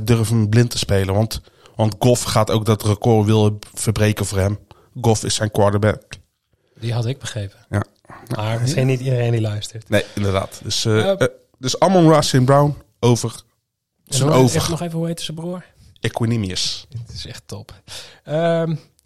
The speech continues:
Speaker 2: we, we hebben net even een, eh, bepaalde, eh, robot geparkeerd.
Speaker 1: Terminator of Robocop?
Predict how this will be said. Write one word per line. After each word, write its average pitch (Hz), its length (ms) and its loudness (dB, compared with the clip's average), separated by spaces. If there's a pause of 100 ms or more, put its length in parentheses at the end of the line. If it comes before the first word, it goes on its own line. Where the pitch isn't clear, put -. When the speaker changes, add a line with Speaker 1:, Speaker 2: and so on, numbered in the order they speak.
(120)
Speaker 2:
we, - 320 -10
we 156 60 -2
hebben 180 200 4
net 175 120 2
even 151 440 0
een, 139 160 0
eh, 131 220 0
bepaalde, 127 560 -2
eh, - 1080 -6
robot 131 500 0 (440)
geparkeerd. - 840 -6 (580)
Speaker 1:
Terminator 175 480 -4
of 165 160 -10
Robocop? 110 500 -8